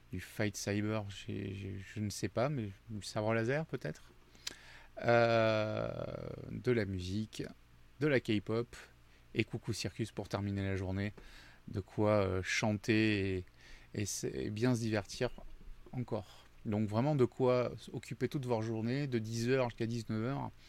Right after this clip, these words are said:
Voilà, une petite heure de temps mort sur la scène, rien de plus, mais voilà. Les conférences, donc, euh,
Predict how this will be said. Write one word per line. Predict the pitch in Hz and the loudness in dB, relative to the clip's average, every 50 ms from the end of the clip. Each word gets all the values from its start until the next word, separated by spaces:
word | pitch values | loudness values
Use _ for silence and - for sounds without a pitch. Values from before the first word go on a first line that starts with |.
| - - - - - - - | -16 -16 -18 -20 -20 -12 -6
Voilà, | - 101 104 | -2 -2 -2
une | 104 104 - - - - - - | -2 -4 -8 -10 -12 -12 -10 -8
petite | - 151 135 - | -8 -4 2 4
heure | 151 139 | 4 6
de | 131 127 | 6 4
temps | 117 - 123 123 | 4 4 2 2
mort | 127 127 117 - | 2 0 0 -2
sur | - - 117 | -2 -2 0
la | 107 107 104 | 0 0 0
scène, | - - 131 131 131 | 0 -2 -2 -2 -2
rien | 110 110 110 | -2 0 0
de | 110 107 | 0 0
plus, | 101 - - 131 131 - - 107 | -2 -2 -4 -4 -4 -4 -6 -4
mais | 98 95 | -4 -4
voilà. | 95 101 117 120 - - - - - - - - - - - - - - | -4 -4 -6 -10 -14 -18 -20 -20 -18 -16 -16 -16 -16 -18 -20 -20 -8 2
Les | - 120 | 4 4
conférences, | - - 143 127 - - 127 123 151 170 196 - - - | 4 4 2 0 2 2 2 2 2 0 -2 -4 -6 -6
donc, | - 107 104 - - - | -4 -4 -4 -4 -4 -4
euh, | 104 101 101 110 | -2 -2 -2 -4